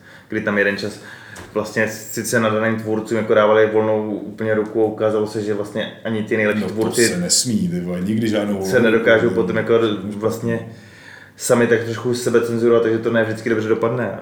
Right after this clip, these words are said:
Speaker 1: I David Fincher takhle poprvé doručil film, který vlastně trošku vybočuje z jeho k-, jako kariérního rejstříku a padl třeba
Speaker 2: Hlavně, že
Speaker 1: přes
Speaker 2: točí.
Speaker 1: na vše-, na šedý čísla, no.
Speaker 2: Hlavně, že točí.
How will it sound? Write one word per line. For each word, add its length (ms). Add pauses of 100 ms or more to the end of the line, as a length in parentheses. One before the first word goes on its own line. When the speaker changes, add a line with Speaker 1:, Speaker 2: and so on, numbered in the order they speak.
Speaker 1:
I 220
David 240
Fincher 320
takhle 200
poprvé 340
doručil 380
film, 300
který 220
vlastně 380 (320)
trošku 280
vybočuje 480
z 40
jeho 280 (680)
k-, 100 (300)
jako 240
kariérního 580
rejstříku 500
a 60
padl 440
třeba 340
Speaker 2:
Hlavně, 320
že 80
Speaker 1:
přes 100
Speaker 2:
točí. 220
Speaker 1:
na 60
vše-, 240
na 80
šedý 240
čísla, 380 (100)
no. 100
Speaker 2:
Hlavně, 340
že 140
točí. 300